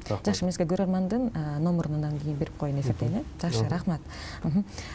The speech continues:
Speaker 2: Э, дагы бир суроону окуп берсем, саламатсыздарбы дейт. Э, кечээ автобустарга, маршруткаларга адам батпай, тыгын көп болгон, ушул Ленин району, ошону качан чечесиздер дейт. Чындыгында эле ушул адам абдан көп жайгашкандыктан,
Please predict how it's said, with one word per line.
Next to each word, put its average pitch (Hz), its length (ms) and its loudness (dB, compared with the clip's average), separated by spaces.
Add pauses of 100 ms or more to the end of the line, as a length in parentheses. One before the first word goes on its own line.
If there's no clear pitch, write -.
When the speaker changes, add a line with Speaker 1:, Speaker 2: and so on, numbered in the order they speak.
Speaker 2:
Э, 151 360 0
дагы 202 240 4
бир 170 240 0
суроону 165 320 0
окуп - 140 -4
берсем, 220 280 0
саламатсыздарбы 196 760 0
дейт. 147 200 0 (200)
Э, 143 440 -2 (280)
кечээ 185 280 2
автобустарга, 175 720 -2 (340)
маршруткаларга 170 480 0
адам 170 220 2
батпай, 202 360 0
тыгын 180 360 2
көп 175 240 0
болгон, 180 400 2
ушул 165 260 -2
Ленин 175 340 2
району, 170 480 2
ошону 165 280 -2
качан 156 280 -2
чечесиздер 156 640 -2
дейт. 147 120 -4 (380)
Чындыгында 202 440 4
эле 147 160 0
ушул 156 260 -4
адам 165 260 0
абдан 165 260 0
көп 170 140 0
жайгашкандыктан, 175 720 -2